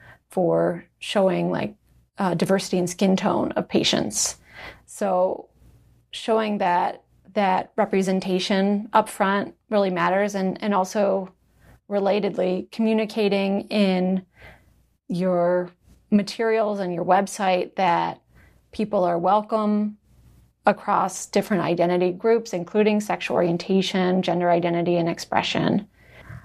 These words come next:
Another thing that I was thinking about was, um, intake forms. So when we're asking patients to fill out some information when they first come to the doctor's office,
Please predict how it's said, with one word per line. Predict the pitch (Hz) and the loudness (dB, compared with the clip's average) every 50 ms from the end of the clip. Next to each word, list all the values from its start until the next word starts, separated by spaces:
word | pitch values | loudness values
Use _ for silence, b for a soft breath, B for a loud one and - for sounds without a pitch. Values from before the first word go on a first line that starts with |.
| B B | B B
Another | - 190 190 208 233 269 294 302 339 320 | -6 -4 -2 0 0 0 2 0 0 -2
thing | 302 - - - 196 185 185 190 190 185 190 196 185 | -2 -6 -6 -4 -2 0 2 2 2 2 2 2 0
that | 202 190 - - | 0 -2 -2 0
I | 208 202 196 202 196 196 196 190 175 170 B B B B B B | 0 2 2 2 2 0 -2 -4 -6 -8 B B B B B B
was | - 214 208 208 | 0 0 0 0
thinking | - - 214 208 202 196 | 0 0 0 0 0 -2
about | 190 180 180 175 180 180 - - - | -2 0 0 2 2 0 -2 -4 -6
was, | 202 196 190 185 180 180 175 180 180 175 - - - - - _ - | -4 -2 0 0 0 0 0 0 -2 -4 -6 -8 -12 -12 -14 _ -2
um, | 190 185 180 170 - | -2 0 0 -2 0
intake | - 269 262 247 240 180 180 | 0 0 2 2 0 -4 -4
forms. | - - - - - - - 208 - - - - - b b b b b b b | -4 -4 -2 0 0 0 0 -2 -4 -6 -12 -14 -16 b b b b b b b
So | b - - - 214 190 190 185 180 180 180 185 - - - _ - | b -12 -6 -4 -2 0 2 2 2 2 0 0 -2 -6 -10 _ -6
when | 208 190 208 208 208 208 202 196 196 190 175 | -2 0 0 2 2 2 0 0 0 0 0
we're | 185 196 190 190 190 190 196 | 0 0 2 2 0 0 0
asking | - - 208 202 190 - - - 208 202 202 | 0 0 -2 -2 -2 -4 -4 -2 0 0 -2
patients | - - 208 196 190 - - 196 190 185 185 185 - - - - - _ b b b b b b - | 0 0 0 0 0 0 0 0 0 0 -2 -4 -6 -8 -10 -10 -10 _ b b b b b b -8
to | - 196 | -8 -6
fill | - - 208 | -2 0 0
out | 185 185 185 - - | 2 2 2 2 0
some | - 208 196 | -2 -2 0
information | 196 196 185 - 220 254 269 269 269 - 262 240 | 0 -2 -2 -2 0 2 2 2 0 0 -2 0
when | 233 220 | 0 0
they | 214 208 | 0 0
first | 214 208 202 196 - | 0 0 0 0 -2
come | - 208 196 | -2 -2 -2
to | 185 | 0
the | 185 190 | 0 2
doctor's | 190 247 269 262 - - 240 226 233 | 4 4 4 4 0 -6 -8 -2 0
office, | 214 208 208 208 - 208 202 196 196 - - - | 0 0 0 -2 -2 -2 -2 -2 -4 -6 -14 -18